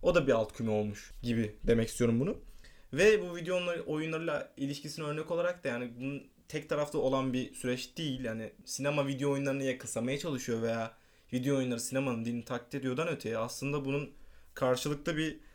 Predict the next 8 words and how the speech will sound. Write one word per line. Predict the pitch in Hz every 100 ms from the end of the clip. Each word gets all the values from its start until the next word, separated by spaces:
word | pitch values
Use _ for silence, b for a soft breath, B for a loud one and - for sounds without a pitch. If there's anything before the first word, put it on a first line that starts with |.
| b -
al-ver | 123 127 135
ilişkisi | 139 131 - - 139
olduğunu | 127 120 123 139
da | 120 104
işte | - 113 110 -
başlangıçta | - 117 123 - 120 120 131
söyledim | - 135 143
ama | 160 156 -